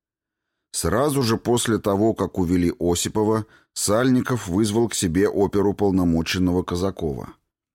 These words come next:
"Есть что-нибудь новое по нашим шептунам?" —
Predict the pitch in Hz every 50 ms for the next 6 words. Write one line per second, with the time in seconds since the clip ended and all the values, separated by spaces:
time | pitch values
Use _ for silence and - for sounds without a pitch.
0 | _ _ _ _ _ - - 64 65 76 92 104 101 - - - 107 98 95 90
1 | 92 90 - 98 101 98 92 90 87 85 80 - 87 87 87 85 80 - - 76
2 | 71 - - 69 - - 87 82 78 67 60 50 -